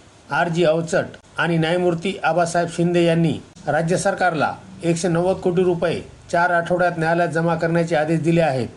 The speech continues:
परभणी जिल्ह्यातील चौऱ्याऐंशी हजार सहाशे त्र्याण्णव शेतकऱ्यांनी खरीप व रब्बी हंगाम दोन हजार वीस एकवीससाठी हप्ता भरला होता,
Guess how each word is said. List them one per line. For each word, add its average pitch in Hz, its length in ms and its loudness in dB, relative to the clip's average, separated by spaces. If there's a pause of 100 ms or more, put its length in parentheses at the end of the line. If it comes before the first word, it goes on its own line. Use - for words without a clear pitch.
(160)
परभणी 180 340 2
जिल्ह्यातील 175 500 0 (480)
चौऱ्याऐंशी 180 420 0
हजार 170 320 2
सहाशे 165 420 -2
त्र्याण्णव 175 400 0
शेतकऱ्यांनी 170 600 -2 (520)
खरीप 185 360 0
व 180 80 2
रब्बी 175 280 2
हंगाम 165 440 0 (160)
दोन 165 180 0
हजार 175 240 2
वीस 175 240 0
एकवीससाठी 165 640 -2 (220)
हप्ता 151 320 -2
भरला 151 280 0
होता, 160 240 -4